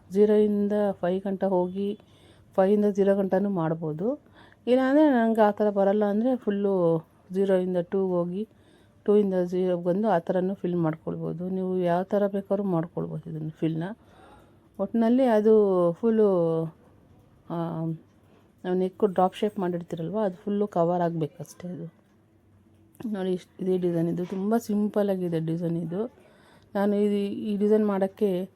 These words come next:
ಎಷ್ಟು ಚಾರ್ಜ್ ತೊಗೊಂಡು ಬಂದಿರ್ಬೋದು, ತೊಗೊಂಡಿರ್ಬೋದು ಅಂತ ನನಗೆ ಕಾಮೆಂಟ್ ಮಾಡಿ ತಿಳಿಸಿ. ಆ, ನೋಡಿ ಪಕ್ಕದಲ್ಲಿ ಹಂಗಂಗೆ ಒಂದು ಡ್ರಾಪ್ ಶೇಪ್ ಥರ ಒಂದು ಡಿಸೈನ್ ಬರುತ್ತೆ. ತುಂಬ ಸಿಂಪಲ್ಲಾಗಿ ಚೆನ್ನಾಗಿತ್ತು ಇದು,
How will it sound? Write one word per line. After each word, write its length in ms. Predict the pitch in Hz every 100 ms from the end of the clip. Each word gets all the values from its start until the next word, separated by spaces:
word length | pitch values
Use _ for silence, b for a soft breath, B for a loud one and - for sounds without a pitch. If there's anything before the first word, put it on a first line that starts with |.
| b b b 185
ಎಷ್ಟು 280 | 170 -
ಚಾರ್ಜ್ 360 | 208 190 190 196
ತೊಗೊಂಡು 340 | - 185 185
ಬಂದಿರ್ಬೋದು, 680 | 180 180 175 175 175 - -
ತೊಗೊಂಡಿರ್ಬೋದು 680 | 175 180 185 180 170 165 170
ಅಂತ 180 | 175 180
ನನಗೆ 420 | 175 170 170 160
ಕಾಮೆಂಟ್ 440 | 160 160 185 190
ಮಾಡಿ 280 | 180 170 190
ತಿಳಿಸಿ. 600 | 180 170 165 - 185 208 _ b b b b b _ 180
ಆ, 320 | 175 175 170
ನೋಡಿ 320 | 175 175 175
ಪಕ್ಕದಲ್ಲಿ 440 | 180 175 180 208 196
ಹಂಗಂಗೆ 300 | 190 202 277
ಒಂದು 440 | 240 190 180 170
ಡ್ರಾಪ್ 320 | 160 180 180
ಶೇಪ್ 280 | - 175 -
ಥರ 120 | 180 214 175 160 b b b -
ಒಂದು 220 | 175 170
ಡಿಸೈನ್ 280 | 165 170 160
ಬರುತ್ತೆ. 460 | 156 156 202 254 - b b b b b _
ತುಂಬ 200 | 202 196
ಸಿಂಪಲ್ಲಾಗಿ 720 | 190 - 202 - 190 175 180 208
ಚೆನ್ನಾಗಿತ್ತು 720 | - 170 170 175 170 - 165
ಇದು, 380 | 160 160 160